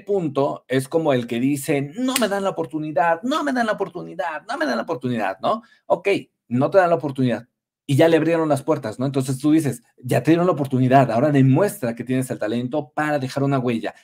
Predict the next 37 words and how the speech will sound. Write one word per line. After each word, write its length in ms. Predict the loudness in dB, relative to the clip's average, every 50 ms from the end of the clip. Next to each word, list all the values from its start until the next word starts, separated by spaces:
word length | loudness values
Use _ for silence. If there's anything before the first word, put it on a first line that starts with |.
| _ _ _
Ahí 200 | -8 -4 -2 -2 0
está 160 | 0 0 0
la 100 | 0 0
prueba 200 | 2 2 2 2
de 60 | 0 -2
fuego, 320 | -4 -6 -6 -6 -10 -14 _ _ _ _ _ _
porque 400 | 6 6 6 6 4 0 -8 -4
quedarnos 460 | 0 2 4 4 2 2 -2 -6 -6
en 60 | -6 -6
el 60 | -6
papel 280 | -6 -4 -4 -2 -2 -2
de 80 | -2 -4
víctimas 540 | -4 -6 -8 -8 -8 -6 -6 -8 -8 -12 _ -8
es 200 | -6 -6 -4 -4
bien, 300 | -4 -2 -2 0 0 0
bien 300 | 0 0 0 0 -2 -4
fácil, 440 | -4 -6 -6 -6 -10 -14 -14 -14 _ _ _ _ _ 0
pero 260 | 2 4 4 4 2
de 100 | 0 -2
pronto 540 | 0 0 0 0 0 -2 -4 -6 -8 -8 _ -8
agarrar 520 | -6 -4 -2 -2 0 2 4 4 2 2 -2
y 40 | -6
aprovechar 520 | -6 -6 -6 -6 -6 -4 -2 -2 0 0
las 200 | 0 0 0 -2
oportunidades 920 | -6 -8 -8 -10 -12 -12 -10 -10 -8 -2 2 4 4 4 4 2 -4 -8
que 100 | -12 -16
se 120 | -18 -12 -6
pintan 400 | -4 -4 -2 -2 -2 -4 -2 0
calvas, 480 | 2 2 2 2 2 -2 -2 -4 -6
y 40 | -10
que 100 | -12 -12
eso 140 | -10 -10 -12
es 80 | -12 -10
bien, 400 | -8 -6 -4 -2 -2 -2 0 0
bien 220 | 0 0 0 0 -2
cierto 440 | -2 -2 -2 -2 -2 -6 _ -12 -8
también, 540 | -8 -8 -4 -2 -2 -2 -2 -4 -6 -12